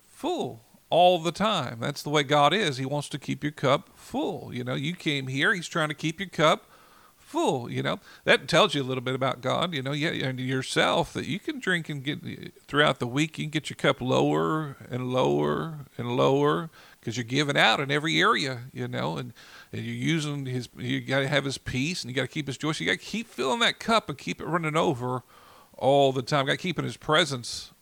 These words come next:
all the time. Keep yourself flooded with his presence all the time, you know. Who does that? Well, God doesn't make us do that, but we have to do that. We have to take the time to do that. Amen. Amen. We're praying there, and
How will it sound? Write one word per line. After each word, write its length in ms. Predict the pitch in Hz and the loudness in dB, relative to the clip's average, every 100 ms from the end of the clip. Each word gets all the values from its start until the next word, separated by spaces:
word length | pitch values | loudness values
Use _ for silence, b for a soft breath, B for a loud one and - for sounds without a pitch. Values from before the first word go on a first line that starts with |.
| - | 2
all 220 | 127 123 | 4 4
the 120 | 123 | 2
time. 400 | 117 127 117 156 | -2 -2 -2 -6
Keep 200 | - 156 | -8 -6
yourself 340 | 143 - 156 - | -4 2 2 2
flooded 420 | - 156 170 147 | 2 4 4 4
with 160 | 135 123 | -2 -2
his 140 | 123 | -6
presence 680 | - 131 120 117 110 - - | -2 0 0 -4 -10 -12 -8
all 340 | - 139 147 135 | 2 4 4 2
the 120 | 135 | -2
time, 420 | 151 165 131 127 | -2 0 0 -2
you 80 | 120 | -2
know. 180 | 127 143 | -2 2
Who 140 | 180 | 4
does 240 | 196 175 | 6 4
that? 240 | 135 - - _ b b b b | 0 -6 -10 _ b b b b
Well, 200 | 170 240 | -2 0
God 260 | 175 170 226 | 4 4 4
doesn't 240 | 202 165 | 2 0
make 200 | 143 220 | 0 0
us 160 | 240 - | -2 -4
do 180 | 160 135 | -4 -2
that, 260 | 139 196 143 | -2 -2 -2
but 100 | 135 | -2
we 200 | 160 226 | -2 -2
have 240 | 160 135 | -2 -4
to 80 | - | -6
do 160 | 117 123 | -8 -8
that. 240 | 117 131 - _ _ _ _ _ _ _ _ - - | -10 -12 -16 _ _ _ _ _ _ _ _ -20 -6
We 220 | 135 175 | 0 4
have 180 | 156 139 | 4 2
to 60 | 120 | -2
take 220 | 143 135 | -4 -4
the 80 | 127 | -6
time 300 | 135 117 117 | -4 -4 -6
to 80 | |
do 200 | 110 117 | -10 -10
that. 280 | 117 139 147 | -12 -14 -6
Amen. 440 | 127 156 143 202 - B B B B | -2 0 2 0 -2 B B B B
Amen. 440 | 123 175 160 156 151 | 6 6 6 4 6
We're 180 | 185 | 4
praying 400 | 139 165 170 165 | 6 6 6 4
there, 300 | 160 165 214 | 4 4 4
and 180 | 196 117 | 4 -2